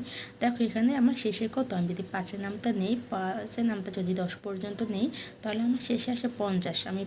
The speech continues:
পরবর্তী সংখ্যাগুলো যোগ করতে পারি, পঞ্চাশের সাথে আর যদি পাঁচ যোগ করি, তাহলে আমার পঞ্চান্ন হয়। অনেক সময় আছে তোমরা গুণে ভুল করতে পারো, তাহলে যদি তোমাদের কাছে যোগ সুবিধা হয়, তাহলে তোমরা যোগ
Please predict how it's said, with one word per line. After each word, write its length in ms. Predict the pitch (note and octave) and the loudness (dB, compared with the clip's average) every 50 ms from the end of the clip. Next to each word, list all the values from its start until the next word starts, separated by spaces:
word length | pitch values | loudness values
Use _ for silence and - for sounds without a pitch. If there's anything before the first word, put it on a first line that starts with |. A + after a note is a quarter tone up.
| G3 | -2
পরবর্তী 440 | - G#3 G#3 A3 A3+ A#3 B3+ B3 C4 | 0 0 2 2 2 0 0 -2 -2
সংখ্যাগুলো 520 | A#3+ - G#3+ F#3+ F3+ - F#3+ F#3 G3 F#3+ G#3 | -4 -2 -4 -4 -2 -2 -2 0 0 0 0
যোগ 180 | F#3+ - F#3 F#3 - | 0 0 -2 -2 -2
করতে 280 | - F3+ F3+ - - F#3 | -2 -4 -2 -2 -4 -6
পারি, 300 | F#3 - F#3 F3+ F#3 A#3+ D#4 - - - - - - - - - - | -4 -2 0 2 2 0 0 -2 -8 -14 -14 -16 -18 -20 -20 -12 -4
পঞ্চাশের 480 | - A3+ A3+ A3 - - B3+ C#4 D#4 - - | -2 0 0 0 0 -2 -2 -2 -2 -4 -2
সাথে 160 | - A#3+ - B3 | -4 -2 0 2
আর 100 | A3+ F#3 F3+ | 2 2 0
যদি 140 | F#3+ G3 G3+ G3 - | 0 0 -2 -2 -4
পাঁচ 180 | A3+ G3 G3+ F#3 F3+ - | -4 -2 -2 -2 -2 -2
যোগ 120 | G3+ F#3 - - | -2 -2 -4 -2
করি, 160 | - F#3 A3+ B3+ - | 0 2 2 2 0
তাহলে 260 | G#3 F#3 G3+ G#3+ A3+ A#3 | -2 0 0 2 4 6
আমার 200 | A#3 B3+ D#4 - - - | 6 4 4 2 -2 -2
পঞ্চান্ন 440 | A3 F#3+ F#3 F3+ - - F3 F3 F3 F3 - | 0 2 2 0 0 0 2 2 2 2 2
হয়। 140 | F3+ E3 D#3 D#3 - - - - - - - - - - | 0 -2 -2 -4 -10 -16 -16 -16 -16 -16 -16 -16 -8 0
অনেক 200 | A#3+ A#3+ D4 B3+ | 0 2 2 2
সময় 300 | - - C4+ C4 C4 C4+ | 0 2 4 4 6 6
আছে 160 | B3+ B3 - B3+ A#3+ | 4 0 -2 -2 0
তোমরা 200 | A3+ G#3+ G#3+ A3 | 0 2 2 0
গুণে 300 | G#3 F#3+ G#3 G#3 G3+ A3 G#3+ | 0 0 -2 -2 0 0 0
ভুল 200 | F#3+ G3 F3+ F3 - - | 0 2 0 0 0 0
করতে 240 | F3+ E3+ - G3+ G#3+ | -2 -2 -2 -4 -6
পারো, 260 | - - G#3 A#3 C#4 - - | -4 -2 0 0 0 0 0
তাহলে 240 | A#3+ F#3+ G3+ G3+ G#3 G3 | -2 -2 0 -2 -2 -2
যদি 220 | - G#3+ F#3 G#3+ F#3 | -2 -2 -2 -2 0
তোমাদের 420 | G3 G3 F#3 F#3 F3+ F3 F#3+ G3+ | 0 2 2 2 4 2 2 0
কাছে 260 | G3+ - G#3+ G#3 - A3 | -2 -4 -6 -4 -2 -2
যোগ 220 | G3 F#3+ A#3+ C4+ C#4 - - - - | 0 2 2 2 2 -2 -8 -10 -4
সুবিধা 340 | - F#3+ F#3 F#3 F3+ F3+ F#3 | -2 0 2 2 2 4 2
হয়, 240 | F3+ F#3 F#3 A3 E4 - - - - - - - - - - - - - - - - - - - - - - - - | 0 2 0 0 0 -2 -8 -18 -20 -20 -20 -20 -20 -20 -20 -20 -20 -20 -20 -20 -18 -16 -16 -14 -14 -16 -16 -16 -12
তাহলে 240 | G#3 A3 G#3 A3 B3+ | -10 -4 0 0 0
তোমরা 260 | C4 B3+ B3+ C4+ C#4 C4+ | 2 2 2 2 2 0
যোগ 200 | - - G3 | 0 -2 -2